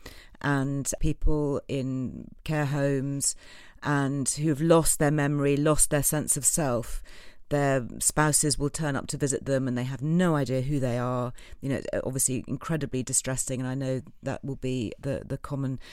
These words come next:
story for many people listening here with the rates of dementia and Alzheimer's increasing so rapidly. But he finds that when he goes in and he starts to play music, he can get them to sing, and they will remember. It might be a wartime song,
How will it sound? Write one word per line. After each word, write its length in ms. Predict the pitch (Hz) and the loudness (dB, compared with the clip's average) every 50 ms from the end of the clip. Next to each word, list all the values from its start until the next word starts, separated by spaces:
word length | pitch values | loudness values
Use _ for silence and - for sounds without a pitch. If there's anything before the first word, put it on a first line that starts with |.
| - - - - | -18 -20 -8 0
story 380 | - - - 190 185 165 147 | 2 4 6 8 8 8 8
for 140 | - - 160 | 6 4 4
many 260 | 160 160 156 156 151 | 4 6 6 6 6
people 340 | 143 - 160 160 - - 151 | 6 6 4 4 4 2 2
listening 460 | 143 147 156 156 - - 165 151 143 | 2 4 4 4 4 2 2 0 0
here 240 | 143 151 151 139 127 | 0 0 0 -2 -2
with 140 | 113 131 - | -2 -4 -4
the 80 | - 131 | -4 -2
rates 340 | 143 139 - - - - | 0 0 0 0 -2 -4
of 100 | - - | -4 -4
dementia 440 | - 135 147 143 135 - - 147 143 | -6 -4 -4 -2 -4 -4 -4 -4 -4
and 80 | 143 139 - | -4 -4 -4
Alzheimer's 380 | - - 143 135 139 131 - | -6 -6 -6 -4 -2 -2 -2
increasing 500 | 143 143 - - 165 156 - - 143 135 | -4 -4 -4 -4 -2 0 0 0 0 -2
so 180 | - - 143 143 | -4 -4 -4 -4
rapidly. 680 | 139 175 190 196 - - 180 170 - 139 117 104 - - - - - - - - - | -2 0 0 0 2 2 0 2 2 0 -2 -2 -2 -6 -12 -16 -18 -18 -16 -6 0
But 140 | - 160 160 | 2 2 4
he 180 | 151 180 220 208 | 4 6 4 4
finds 460 | - - 202 185 170 165 160 151 - | 6 4 2 4 4 4 4 2 2
that 100 | 156 - | 2 2
when 140 | 151 170 170 | 4 4 2
he 140 | 156 180 190 | 4 2 2
goes 340 | - 185 180 175 165 156 151 | 4 6 6 6 6 6 6
in 220 | 170 170 165 160 | 6 6 6 4
and 100 | 151 147 | 2 0
he 140 | 131 147 160 | 0 0 0
starts 400 | - - - 165 156 - - - | 0 2 2 2 2 2 2 0
to 80 | - 143 | 0 0
play 280 | - - 165 160 156 151 | 0 2 2 4 4 2
music, 720 | 156 160 175 190 202 185 - - 113 90 76 - - - - - - - - - - - | 2 2 2 2 2 2 2 0 0 -2 -2 -4 -8 -14 -18 -18 -18 -20 -20 -20 -18 -10
he 200 | - - 185 - | -6 -4 -4 -2
can 180 | - 180 180 | -2 0 2
get 220 | 170 180 - - - | 2 2 0 0 -2
them 160 | 165 165 147 | -4 -2 -2
to 120 | - 151 | -2 0
sing, 600 | - - - 165 165 160 156 143 135 127 113 113 - - - - - - - | 2 2 2 2 0 0 -2 -2 -2 -4 -6 -6 -10 -14 -20 -20 -14 -6 0
and 160 | 151 165 165 | 2 4 6
they 160 | 175 185 202 | 6 6 6
will 160 | 185 190 185 | 6 4 4
remember. 640 | 175 185 175 180 180 175 175 180 185 180 160 147 160 | 6 4 4 6 4 4 4 4 4 4 4 4 4
It 80 | - - | 4 4
might 220 | 156 165 165 - - | 2 2 0 0 2
be 80 | 156 | 2
a 80 | 156 151 | 2 2
wartime 840 | 143 143 160 175 175 175 - - 165 160 139 135 139 139 139 135 - - | 2 2 2 2 4 4 2 2 0 -2 -2 0 -2 -2 -4 -6 -8 -4
song, 600 | - - - 175 147 135 120 120 131 147 160 - | 0 4 6 8 8 8 8 6 4 2 0 -2